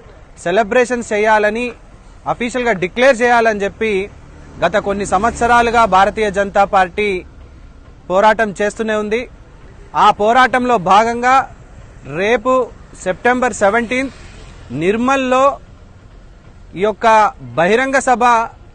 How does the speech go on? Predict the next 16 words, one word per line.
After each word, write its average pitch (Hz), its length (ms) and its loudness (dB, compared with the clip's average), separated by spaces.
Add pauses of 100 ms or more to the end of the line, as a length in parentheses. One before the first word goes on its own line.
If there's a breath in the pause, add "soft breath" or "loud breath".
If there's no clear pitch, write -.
(460)
భారతీయ 214 460 2
జనతా 214 300 0
పార్టీ 208 520 0 (520)
మా 185 200 2
రాష్ట్ర 190 440 2
అధ్యక్షుడు 220 460 -2
బండి 202 320 -4
సంజయ్ 214 360 -4
కుమార్ 202 240 2
గారి 196 360 0 (120)
ఆధ్వర్యంలో 226 680 2 (600)
నిర్వహించబోతున్నాం. 220 960 0 (580)
దానికి 247 560 2 (640)
ఈ 175 140 -2
యొక్క 220 180 -2 (640)
భారతదేశ 226 680 2